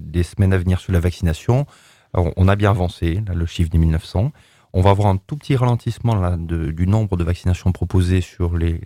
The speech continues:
les deux, trois semaines juste devant nous. C'est normal parce qu'on a beaucoup de rappels à faire. Mais à l'inverse, euh, ça, c'est, c'est une bonne nouvelle parce que, euh, tout début juin, on aura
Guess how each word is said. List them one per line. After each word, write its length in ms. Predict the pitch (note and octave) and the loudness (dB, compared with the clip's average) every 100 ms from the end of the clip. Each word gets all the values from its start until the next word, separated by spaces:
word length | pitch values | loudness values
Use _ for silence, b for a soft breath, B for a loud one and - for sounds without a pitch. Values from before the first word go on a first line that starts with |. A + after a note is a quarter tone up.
| F2 | -10
les 100 | E2+ | -10
deux, 280 | D#2+ - F2 | -10 -4 -4
trois 220 | - F#2+ | 0 -2
semaines 400 | - F#2+ E2+ D#2+ | 2 2 2 0
juste 240 | F2 A#2 | 0 0
devant 240 | G2+ F2+ G2 | 2 2 2
nous. 180 | G2+ | 2
C'est 140 | F2+ F#2 | 0 -2
normal 320 | F#2 A2+ D#3 | 0 0 0
parce 160 | D3 - | -4 -2
qu'on 120 | F2+ | -2
a 60 | |
beaucoup 260 | E2 F2+ - | 0 -2 0
de 60 | F2 | 0
rappels 300 | D#2+ F2 D#2 | -2 -2 -4
à 20 | |
faire. 380 | - A#2 - _ B B B B - | -2 -4 -4 _ B B B B 0
Mais 120 | F2+ | 2
à 60 | |
l'inverse, 460 | F2 F#2 A2 B2 - b b _ - | 4 4 0 -2 -12 b b _ -8
euh, 100 | D#2+ | -6
ça, 160 | - - | -6 -8
c'est, 180 | - F#2+ | -2 0
c'est 120 | - | 2
une 100 | F#2 | 2
bonne 140 | G2 | 4
nouvelle 220 | G2+ G#2 A2+ | 2 2 0
parce 180 | F2+ | -2
que, 180 | - F#2 b b b _ | -2 -4 b b b _
euh, 280 | F2 E2+ E2 - | -2 0 -2 -4
tout 140 | - | 0
début 260 | A2+ G#2 G#2 | 0 4 2
juin, 380 | G2+ A2 C3 C3+ | 4 2 0 -2
on 180 | G2+ F2+ | -2 -2
aura 280 | F2 F2+ | 0 -4